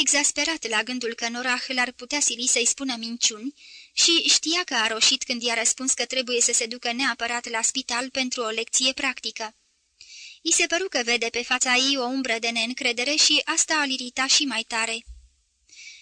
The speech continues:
"Ei, mă rog, n-are importanță," zise Norah. "Mâine o să te am toată ziua numai pentru mine."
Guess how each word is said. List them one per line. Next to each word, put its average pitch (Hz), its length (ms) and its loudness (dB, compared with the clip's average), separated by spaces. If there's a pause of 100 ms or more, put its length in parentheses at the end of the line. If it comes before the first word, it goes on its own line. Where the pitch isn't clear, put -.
(140)
"Ei, 269 340 4
mă 339 220 0
rog, 233 220 -2
n-are 285 400 0
importanță," 233 920 -2 (180)
zise 240 280 2
Norah. 220 400 -2 (760)
"Mâine 392 380 0
o - 20 2
să 339 160 2
te 349 100 0
am 294 200 2
toată 262 300 0
ziua 269 260 2
numai 247 240 2
pentru 240 300 -2
mine." 240 400 0